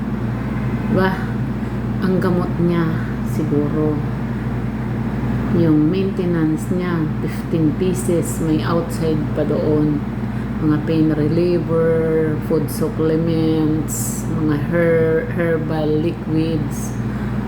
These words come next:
Ano ko yun ibigay sa bawat oras. Parang ano na eh, ang cellphone ko, parang oras-oras na tumutunog. Ting!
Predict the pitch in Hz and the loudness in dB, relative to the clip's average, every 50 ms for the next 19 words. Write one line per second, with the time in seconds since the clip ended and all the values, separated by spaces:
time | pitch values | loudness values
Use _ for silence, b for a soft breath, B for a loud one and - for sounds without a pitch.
0 | - - - - - - - - - - - - - - - - - - - - | -2 -2 -2 -2 -2 -2 -2 -2 -2 -2 0 0 0 -2 0 -2 -2 -2 0 -2
1 | - - 196 214 214 226 233 226 226 220 220 214 202 202 196 190 175 190 185 170 | 0 2 2 4 4 4 2 2 4 4 6 6 4 4 0 -2 -2 -2 -2 -2
2 | 185 180 185 190 190 190 185 180 180 - 185 170 170 170 170 165 165 170 170 - | 0 0 0 0 0 0 0 -2 -2 -4 -4 -4 -2 -2 -2 -2 -2 -2 -2 -4
3 | - - - 190 185 185 185 180 185 180 175 - - - - - - - - 180 | -4 0 2 4 4 4 4 2 2 0 0 -2 -2 -2 -2 -2 -2 -2 -2 0
4 | 185 190 202 202 202 202 196 196 208 208 208 214 226 226 226 220 208 190 190 180 | 0 2 2 2 4 4 4 4 4 4 4 4 4 4 4 4 4 2 0 -2
5 | 185 196 170 170 175 180 - - 208 190 190 190 202 196 202 202 - 220 208 202 | -2 -2 -2 -2 -2 -2 -2 -2 -2 -2 -2 -2 0 0 0 0 0 0 0 0
6 | 190 - 185 190 190 202 202 202 - 165 170 160 160 160 160 - 165 175 185 180 | 0 0 0 0 0 2 0 0 0 0 0 2 2 0 0 0 0 2 2 2
7 | 180 185 180 - - - 175 170 165 180 175 175 175 175 - - 185 185 190 196 | 4 2 0 0 0 0 0 0 0 0 0 0 0 0 0 0 0 2 2 2
8 | 185 170 147 - - - - - - - - - - 233 240 240 233 240 240 240 | 0 0 -2 -2 -2 -2 -4 -2 -2 -2 -2 2 4 6 6 6 6 6 6 4
9 | 240 233 233 220 | 4 4 4 2